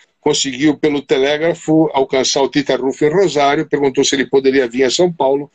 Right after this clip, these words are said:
inaugurar o Teatro Municipal. Ele falou que sim, e aí de-, ele escreveu, "Você pode cantar o Guarani?"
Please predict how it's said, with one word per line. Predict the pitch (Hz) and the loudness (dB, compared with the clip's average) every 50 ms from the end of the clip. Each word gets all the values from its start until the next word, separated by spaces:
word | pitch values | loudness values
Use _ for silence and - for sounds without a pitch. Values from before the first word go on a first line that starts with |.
| _ _ _ | _ _ _
inaugurar | - 147 151 151 147 151 156 147 135 120 120 127 131 127 123 | 0 0 2 2 2 2 2 2 2 2 2 0 0 -2 -4
o | 123 | -4
Teatro | 120 131 127 120 - 113 | -2 0 0 0 -2 -4
Municipal. | 117 113 - - 110 - _ 95 85 92 | -4 -4 -2 -4 -6 -6 _ -6 -6 -6
Ele | 101 | -8
falou | - - 131 139 147 | -4 -2 -2 -2 -2
que | - 208 202 | -2 -4 -4
sim, | 175 - - 202 226 240 233 - _ _ _ _ _ _ _ _ _ | -4 0 2 2 2 2 0 -4 _ _ _ _ _ _ _ _ _
e | 127 | 0
aí | 131 151 175 | 0 0 -2
de-, | 160 147 151 151 147 | -4 -2 0 2 2
ele | 147 151 | 2 0
escreveu, | 143 - - 156 143 139 139 | -2 -2 0 0 2 2 2
"Você | 135 - 175 | 2 0 -2
pode | 175 226 208 180 | -2 -2 -2 -2
cantar | 170 170 160 156 - 160 | -2 -2 -2 -2 -2 -2
o | 151 | -2
Guarani?" | 143 143 135 135 143 170 170 127 - | -2 -2 -2 -2 -2 -2 -4 -6 -6